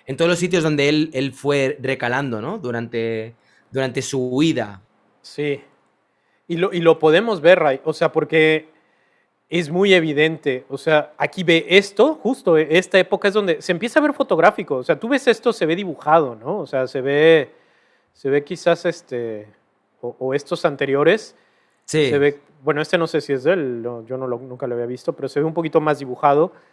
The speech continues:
Speaker 2: Y de repente, aquí se, esto se ve muy fotográfico, ¿no?
Speaker 1: Totalmente, eso es. Sí,
Speaker 2: Esta
Speaker 1: sí.
Speaker 2: época, esta época se ve muy fotográfica, muy, muy fotográfica. Y lo que dices, cuando empieza a huir,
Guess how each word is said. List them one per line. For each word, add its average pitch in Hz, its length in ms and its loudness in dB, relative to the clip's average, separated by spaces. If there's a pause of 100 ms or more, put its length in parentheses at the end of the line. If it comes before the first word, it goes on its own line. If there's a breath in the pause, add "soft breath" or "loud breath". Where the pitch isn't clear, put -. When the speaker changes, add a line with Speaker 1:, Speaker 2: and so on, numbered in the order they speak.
(360 soft breath)
Speaker 2:
Y 143 80 -8
de 156 80 4
repente, 196 640 2 (680)
aquí - 260 -12
se, 170 260 -8
esto 170 200 -10
se 180 120 0
ve 156 80 6
muy 170 180 2
fotográfico, 135 760 -2
¿no? - 80 -18 (500)
Speaker 1:
Totalmente, 110 760 -6 (180)
eso 101 280 -12
es. 95 240 -18 (380)
Sí, 117 140 -8
Speaker 2:
Esta 185 300 4
Speaker 1:
sí. 180 80 10
Speaker 2:
época, 175 440 6
esta 160 320 0
época 175 320 0
se 165 160 -4
ve 147 220 -2
muy 160 320 -4
fotográfica, 127 760 -8
muy, 139 220 -10
muy 156 140 -8
fotográfica. 127 600 -8 (400 soft breath)
Y 185 180 -10
lo 165 140 2
que 180 100 0
dices, 180 240 -2
cuando 151 220 0
empieza 208 340 2
a 269 40 8
huir, 262 320 2